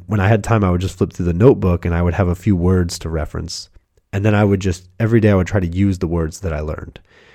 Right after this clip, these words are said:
And so everything I learned was very much spoken, right? I wrote down the characters, but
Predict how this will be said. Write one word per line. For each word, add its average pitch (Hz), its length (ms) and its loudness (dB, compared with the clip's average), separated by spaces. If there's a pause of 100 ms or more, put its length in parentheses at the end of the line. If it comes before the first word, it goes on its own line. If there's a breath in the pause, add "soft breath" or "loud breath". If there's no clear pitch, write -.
(200 soft breath)
And 95 120 -4
so 123 320 6 (100)
everything 156 380 2
I 120 80 4
learned 113 320 4
was 95 160 0
very 104 220 0
much 101 340 -6 (240)
spoken, - 460 -10 (280)
right? 82 280 -6
I 107 120 -2
wrote 123 280 6
down 120 200 2
the 110 80 0
characters, 110 640 0
but 92 360 -2